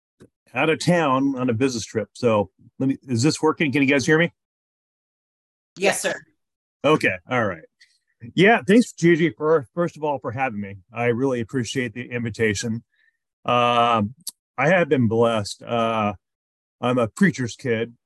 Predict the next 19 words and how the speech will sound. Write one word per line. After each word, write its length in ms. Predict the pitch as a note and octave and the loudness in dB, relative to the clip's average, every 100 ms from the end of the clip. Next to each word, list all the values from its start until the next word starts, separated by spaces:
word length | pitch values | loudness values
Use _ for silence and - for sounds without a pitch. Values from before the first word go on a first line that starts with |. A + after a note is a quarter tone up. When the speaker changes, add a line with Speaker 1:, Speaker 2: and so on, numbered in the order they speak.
| _ _ _ - | _ _ _ -8
Speaker 1:
and 100 | B2 | -4
I'm 100 | C3+ | -4
also 220 | B2+ D#3 | -4 -4
a 60 | A#2+ | -4
Marine 200 | B2+ A#2+ | -4 -6
Corps 240 | C3 A#2 | -4 -4
vet. 300 | G#2+ G#2+ G#2 - _ _ _ _ - | -2 -6 -6 -12 _ _ _ _ -6
And 220 | A#2 B2 | -2 0
my 120 | A#2+ | 0
dad 260 | A#2+ C#3 D3 | 0 0 0
wanted 240 | B2 C#3+ | -2 -4
me 160 | C3+ C3 | -2 -6
so 220 | G#2+ D3 D3 | -6 -4 -2
badly 360 | C#3 D3 C3 | 0 -2 -4
to 40 | A#2 | -6
become 280 | A2+ C3+ | -6 -6
a 40 | A#2 | -6
missionary 460 | B2+ - C3 A#2 | -6 -8 -6 -6
preacher, 500 | G2+ C3+ A#2 A2 G#2 | -6 -8 -6 -10 -10